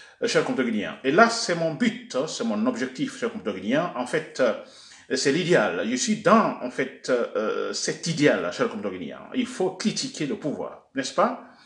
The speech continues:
C'est vrai que nous ne sommes pas parfaits. Et voilà pourquoi il faut critiquer. Qu'on ne se limite pas à dire, « Bon, écoutez, euh, j'ai commis des erreurs ou j'ai commis des fautes,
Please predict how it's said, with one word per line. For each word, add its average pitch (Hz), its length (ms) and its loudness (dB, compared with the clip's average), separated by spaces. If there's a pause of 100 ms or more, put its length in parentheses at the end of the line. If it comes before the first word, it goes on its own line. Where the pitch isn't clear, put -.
(340)
C'est 123 120 -8
vrai 196 100 8
que 233 80 6
nous 214 80 8
ne - 40 2
sommes 165 120 0
pas 160 120 4
parfaits. - 600 0 (680)
Et 139 80 4
voilà 196 220 8
pourquoi - 440 4 (220)
il - 120 -12
faut - 180 -8
critiquer. - 680 -4 (520)
Qu'on 147 140 8
ne 135 120 4
se 131 260 2
limite 151 440 2
pas 180 100 10
à 139 80 10
dire, « 156 220 0
Bon, 120 80 4
écoutez, 160 520 4
euh, 113 240 6
j'ai 131 180 0
commis 160 180 2
des 131 160 4
erreurs 131 360 6
ou 123 80 4
j'ai 123 160 0
commis 127 200 2
des 110 100 2
fautes, 147 440 0